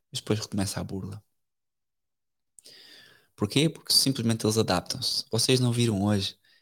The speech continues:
uma tipa qualquer que já foi do P S, já foi do pan e agora passou para o Chega. E isto diz muito tanto dessa senhora como também do Chega, porque estamos perante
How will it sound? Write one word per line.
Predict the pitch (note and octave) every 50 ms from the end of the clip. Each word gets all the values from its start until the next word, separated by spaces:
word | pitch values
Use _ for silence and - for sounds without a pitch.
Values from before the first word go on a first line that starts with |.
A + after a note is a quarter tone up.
| _ _ _ _ _ _ _ _ _ _ _
uma | - A2 A#2 A#2+ A#2 A2+ A2
tipa | G#2+ - - B2 A2+ A#2+ - G#2
qualquer | - - G#2 G2+ - - G2+ G2+ G2+ G2+ -
que | - -
já | - G#2+
foi | G#2 - A2+ A2
do | A#2 C3
P | - - - G2+ G2+ G2
S, | G2 G2+ - -
já | - G#2
foi | G#2+ - - G#2+ G#2
do | G#2 G2
pan | - - - G2+ G2+ F#2+ F#2+ G2 - - - - - - - _ _ _ _ -
e | G2+
agora | G2+ A2 A2 A2+ A2
passou | - - G#2+ - - G#2+
para | - - A2+
o | G#2
Chega. | - - - G2+ G2+ G2 G2+ G2 G2+ - _ _ _ _ _ _ _ _ _ _ _ _ _
E | B2+ C3 C3+
isto | C3+ - - -
diz | D3 C#3+
muito | C#3 C#3 C3+ C3 C3 - - _ _
tanto | - - B2+ B2 -
dessa | - A2+ A2 - - G2
senhora | - - G2+ G2+ G2+ A2 A#2+ D3+ E3+ - _ _ _ _ _ _ _ _ _ _ _ _ _
como | - - C3+ C3 C3+ B2+
também | - D3 C3 A#2 G2+ F#2+ A#2 B2+
do | B2+ A#2+ A#2+
Chega, | A#2+ - - B2+ A2 A2+ G#2+ A2+
porque | - - - G#2+ G#2 - - - G#2 G#2 A#2+ - - _ _ _ _ _ _ _ _ _ _ _ _ _ _ _ _
estamos | _ - C#3 D3 C#3+
perante | - - - B2 A2 A2+ A2+ - - -